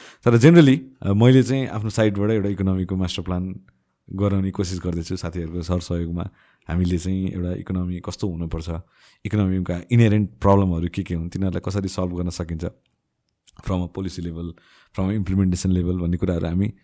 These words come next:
छलफल गर्दैछौँ। अब त्यसको बटम लाइन चाहिँ, त्यसको क्रक्स चाहिँ के हो भने, हाम्रो इकोनोमीको कम्पिटिटिभ एडभान्टेज हामीले पत्ता लगाउन सकेका छैनौँ क्या। So we are very confused। मान्छेलाई यहीँ राखेर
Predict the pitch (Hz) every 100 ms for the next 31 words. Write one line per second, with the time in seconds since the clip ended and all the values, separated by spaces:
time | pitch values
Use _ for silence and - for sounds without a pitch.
0 | _ - 123 120 104 95 90 90 - -
1 | - - _ _ - 151 - _ 160 -
2 | - 170 - - _ _ _ _ _ _
3 | _ _ 90 117 131 170 165 156 156 127
4 | 143 131 120 113 - 123 120 117 104 82
5 | 90 - - _ - 98 143 175 185 185
6 | 139 143 123 104 90 - 110 131 - _
7 | _ _ - 147 - 165 147 147 131 -
8 | 98 101 92 113 87 73 104 - - 85
9 | 85 85 82 80 90 80 78 104 104 _
10 | _ _ _ - 156 170 160 180 170 139
11 | 120 95 - - _ _ _ _ 107 156
12 | 156 170 165 - 101 131 147 139 139